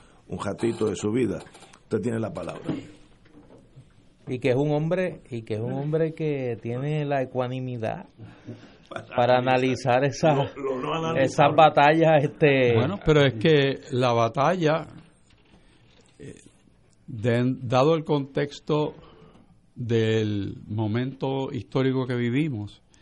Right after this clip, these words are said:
Speaker 3: y acabamos de ver cuál es la enfermedad que hay aquí,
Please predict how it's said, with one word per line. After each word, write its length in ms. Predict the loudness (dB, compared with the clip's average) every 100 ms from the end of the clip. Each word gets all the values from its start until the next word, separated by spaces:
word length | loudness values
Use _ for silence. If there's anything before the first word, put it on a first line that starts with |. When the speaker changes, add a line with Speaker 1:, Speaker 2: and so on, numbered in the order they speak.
| _ -20 -20 _
Speaker 3:
y 120 | -4
acabamos 520 | -4 -2 -2 0 0 2
de 100 | 4
ver 380 | 4 4 0 -10 _
cuál 220 | -2 0 2
es 60 |
la 60 | 0
enfermedad 880 | -2 0 0 2 2 0 -2 -4 -12 _
que 120 | -2
hay 120 | 0
aquí, 500 | 0 -2 -2 -2 -2